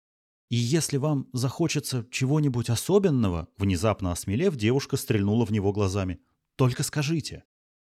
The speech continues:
«Как любезно с ее стороны», заметила Лин с натянутой усмешкой, когда Салия вышла.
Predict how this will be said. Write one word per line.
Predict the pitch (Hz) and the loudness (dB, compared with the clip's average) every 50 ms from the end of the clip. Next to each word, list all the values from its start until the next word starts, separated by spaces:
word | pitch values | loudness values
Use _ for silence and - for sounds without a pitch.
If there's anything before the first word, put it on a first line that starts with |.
| _ _ - | _ _ -4
«Как | - 147 156 - | -2 -2 2 4
любезно | - - 92 85 120 185 202 190 196 196 175 | 4 4 6 6 6 6 6 4 2 0 -2
с | - - | -2 0
ее | 113 101 98 90 82 87 90 101 | 2 2 2 4 4 4 2 2
стороны», | - - - 98 92 92 90 85 80 73 65 - _ - | 2 0 -2 0 2 2 2 2 0 -4 -6 -8 _ -8
заметила | 101 85 90 87 90 92 90 - - 90 87 87 | -4 -2 0 0 0 0 0 -2 -2 -2 0 0
Лин | 87 95 135 190 208 208 | 2 2 2 2 2 2
с | - - | 0 0
натянутой | 135 113 - - 110 120 139 131 - 123 110 | -2 -2 0 2 2 2 2 2 0 0 0
усмешкой, | 98 - - 98 98 139 135 - - 156 143 | 0 -2 -2 -2 0 0 -2 -2 -4 -6 -4
когда | - 143 101 85 92 127 156 | -4 -4 -2 0 0 -2 -2
Салия | - - 190 190 95 98 98 95 87 | -2 0 2 2 4 6 6 4 4
вышла. | 82 85 78 - - 87 82 | 2 0 -4 -4 -6 -8 -10